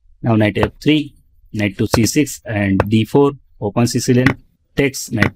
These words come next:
takes, knight एफ़ सिक्स, center पे attacks, so knight to सी थ्री, and now डी सिक्स।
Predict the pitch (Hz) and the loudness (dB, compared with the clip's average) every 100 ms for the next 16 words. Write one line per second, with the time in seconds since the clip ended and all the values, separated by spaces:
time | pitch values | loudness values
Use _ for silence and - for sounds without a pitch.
0 | 127 131 - - 110 98 107 - 143 - | -2 -2 -6 -8 -6 -4 -4 0 0 -2
1 | - 123 117 101 117 120 110 131 123 - | -10 -4 -2 0 0 0 0 -2 -4 -6
2 | 101 101 107 107 98 117 - 143 127 139 | -2 -2 -2 -4 -4 -6 0 0 2 0
3 | 151 - _ _ _ 139 143 135 117 110 | -2 -6 _ _ _ 2 4 2 0 -4
4 | - 107 - | -4 -8 -10